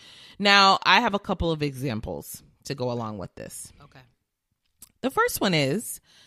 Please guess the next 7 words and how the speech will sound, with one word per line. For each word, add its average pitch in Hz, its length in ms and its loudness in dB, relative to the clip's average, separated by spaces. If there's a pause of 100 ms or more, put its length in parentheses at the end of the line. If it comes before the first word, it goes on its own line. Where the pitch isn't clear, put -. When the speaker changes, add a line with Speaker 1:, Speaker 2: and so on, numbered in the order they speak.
(640)
Speaker 1:
I 165 1160 2 (320)
used 156 540 -8 (100)
to 156 500 -4 (380)
work 151 180 -4
for 135 400 -4
wag, 135 640 -4 (300)
which - 360 -10